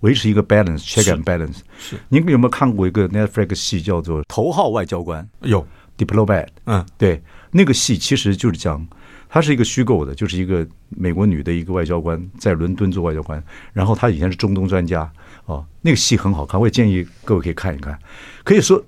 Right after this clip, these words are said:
Speaker 1: 可是我说台湾现在你看只剩下十二个外-，这个邦交国了嘛，等等等等。然后柯文哲讲说，呃，基本上台湾没有邦交，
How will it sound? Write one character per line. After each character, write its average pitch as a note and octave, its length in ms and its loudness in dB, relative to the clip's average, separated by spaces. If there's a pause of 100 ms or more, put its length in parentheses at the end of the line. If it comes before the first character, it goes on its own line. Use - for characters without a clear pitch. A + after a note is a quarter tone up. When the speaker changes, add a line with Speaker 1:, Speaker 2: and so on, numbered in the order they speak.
Speaker 1:
可 - 140 4
是 C#3 80 4
我 D#3+ 60 6
说 - 120 2
台 A#2+ 160 2
湾 C#3+ 100 6
现 C#3+ 120 2
在 A#2 80 6
你 F2 100 0
看 F2+ 160 -2
只 - 80 -8
剩 G2+ 140 0
下 F#2+ 100 2
十 - 140 -4
二 F#2+ 160 2
个 D2+ 120 -6
外-， E2 180 -6 (220)
这 - 120 -12
个 F2 60 -2
邦 F2+ 180 -4
交 E2 140 -2
国 D2 220 -8
了 - 60 -12
嘛， D2 120 -14
等 E2 120 -8
等 D#2 140 -10
等 D#2 120 -12
等。 D#2+ 100 -16 (360)
然 A2+ 140 4
后 B2 100 4
柯 C#3 160 2
文 C3+ 80 6
哲 B2 140 2
讲 D2+ 180 -2
说， G#2 260 2 (440)
呃， G#2 80 -4
基 D#3 120 2
本 A2+ 120 4
上 A2 100 4
台 G2 140 2
湾 A2+ 120 4
没 A2 100 4
有 G2 80 2
邦 G2 200 0
交， G2 260 0